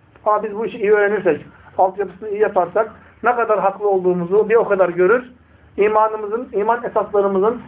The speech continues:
ne kadar doğru olduğunu bir o kadar görür. Rabbimize hamd ederiz. Rabbimize hamd ederiz ki bizlere bu ilmi, bu hakikati ne yapmış? Nasip etmiş, göstermiş.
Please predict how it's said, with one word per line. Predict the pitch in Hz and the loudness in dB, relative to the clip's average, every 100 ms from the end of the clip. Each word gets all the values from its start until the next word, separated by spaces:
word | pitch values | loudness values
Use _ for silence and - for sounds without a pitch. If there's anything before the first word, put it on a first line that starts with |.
| - 226 | -6 -2
ne | 226 | 0
kadar | 220 208 190 | 0 0 0
doğru | 202 208 | 0 2
olduğunu | 196 196 | 0 -2
bir | 247 | 0
o | 233 | 0
kadar | 220 208 | 2 2
görür. | 190 208 262 254 - - - - - - 220 | 2 2 2 -2 -12 -20 -20 -20 -20 -2 0
Rabbimize | 247 240 233 247 | 0 -2 -4 -2
hamd | 202 247 240 | 0 0 0
ederiz. | 202 160 135 - - - - - - - | -2 -4 -8 -20 -20 -20 -20 -20 -14 0
Rabbimize | 214 214 220 233 | 0 0 -2 0
hamd | 196 240 233 | 2 2 2
ederiz | 233 269 | 2 0
ki | - 262 285 - - - - 226 | -2 -2 -4 -6 -20 -20 -6 -2
bizlere | 233 220 226 262 277 - _ - | 0 2 4 2 0 -10 _ -8
bu | 262 | -6
ilmi, | 262 214 214 254 302 - - - - - 226 | -4 -4 0 0 0 -10 -20 -20 -20 -8 0
bu | 247 | 2
hakikati | 240 233 214 220 240 | 2 -2 -2 0 2
ne | |
yapmış? | 226 220 254 - | 2 0 -6 -6
Nasip | 214 214 262 - - - - - | -6 -4 -6 -8 -16 -18 -10 -2
etmiş, | 214 208 196 180 - | -2 0 -4 -4 -2
göstermiş. | 220 208 214 190 147 | 0 2 0 0 -6